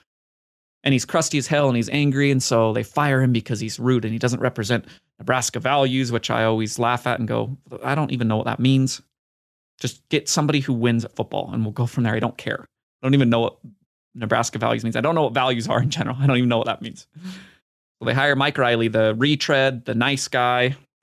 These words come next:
another hard right turn, who promises, you know, "This is this version of the rebirth. We're, we're gonna, okay, we can recruit," but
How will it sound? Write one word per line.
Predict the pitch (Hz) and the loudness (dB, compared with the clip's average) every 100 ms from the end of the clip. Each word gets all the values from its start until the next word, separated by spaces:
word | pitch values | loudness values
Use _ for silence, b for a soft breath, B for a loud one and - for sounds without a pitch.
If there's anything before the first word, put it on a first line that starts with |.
| - | 0
another | 165 190 202 | 2 2 2
hard | 190 175 170 | 2 2 2
right | 165 | 0
turn, | 185 117 - _ _ _ _ _ _ _ _ _ | 0 -4 -6 _ _ _ _ _ _ _ _ _
who | 135 120 | -2 0
promises, | 143 127 127 127 117 107 - - b _ _ _ | 2 2 2 2 2 0 -4 -8 b _ _ _
you | 113 | -2
know, | 113 | 2
"This | 131 139 | 2 0
is | 127 | 0
this | 143 - | -2 0
version | 143 131 139 | 0 2 2
of | |
the | 127 | 2
rebirth. | 127 113 110 - - | 2 0 -2 -4 -14
We're, | - 98 | -14 -12
we're | 110 123 110 | -8 -6 -4
gonna, | 113 107 110 113 b b | -4 -4 -6 -8 b b
okay, | 123 156 147 147 | -6 -2 -2 -2
we | 127 | -4
can | 117 117 | -6 -8
recruit," | 110 - - 156 - | -8 -8 -4 -4 -4
but | - 117 | -6 -8